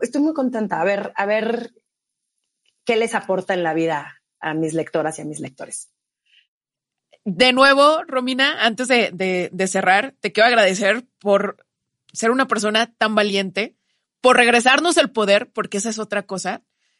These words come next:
Speaker 2: que tú dejas claro que todo empieza y termina contigo,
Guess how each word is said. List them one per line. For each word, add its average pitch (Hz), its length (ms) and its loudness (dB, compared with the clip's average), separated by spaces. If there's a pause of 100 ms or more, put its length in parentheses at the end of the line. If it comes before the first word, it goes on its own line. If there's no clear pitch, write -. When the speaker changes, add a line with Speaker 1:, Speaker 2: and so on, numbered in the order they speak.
(180)
Speaker 2:
que 202 460 2
tú 247 100 -4
dejas 254 280 0
claro 214 360 0
que 202 100 -8
todo 208 440 0
empieza 196 680 -4
y 185 100 -8
termina 185 520 -4 (140)
contigo, 175 600 -6